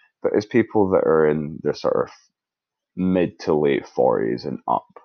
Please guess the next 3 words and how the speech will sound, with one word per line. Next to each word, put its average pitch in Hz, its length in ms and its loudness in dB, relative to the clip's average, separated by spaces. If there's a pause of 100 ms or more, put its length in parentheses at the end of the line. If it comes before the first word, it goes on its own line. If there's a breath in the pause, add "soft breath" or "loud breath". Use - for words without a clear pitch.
(1080)
the 87 100 2
older 82 300 4
generation, 62 800 -4